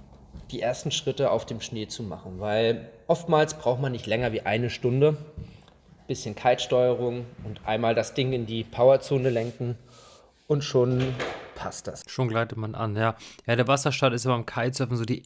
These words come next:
Speaker 2: erste, erste wirklich große Hürde, wo man sich durchbeißen muss.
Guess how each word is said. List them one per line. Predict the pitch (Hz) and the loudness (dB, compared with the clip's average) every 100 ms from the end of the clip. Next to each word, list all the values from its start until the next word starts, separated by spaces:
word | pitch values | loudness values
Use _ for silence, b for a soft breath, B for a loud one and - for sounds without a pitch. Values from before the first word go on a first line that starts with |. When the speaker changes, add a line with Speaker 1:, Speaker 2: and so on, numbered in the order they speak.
| - | -2
Speaker 2:
erste, | 147 139 - 131 127 120 - | 0 0 2 4 4 2 2
erste | 131 - 127 117 | 2 4 0 4
wirklich | 135 135 - | 2 2 -4
große | 120 123 120 | -2 -2 -2
Hürde, | 107 127 120 117 | 0 2 2 0
wo | 110 | 0
man | 113 113 | -2 -2
sich | 107 | -2
durchbeißen | - 123 - 107 104 110 | 0 0 4 2 2 0
muss. | 101 110 | -2 -4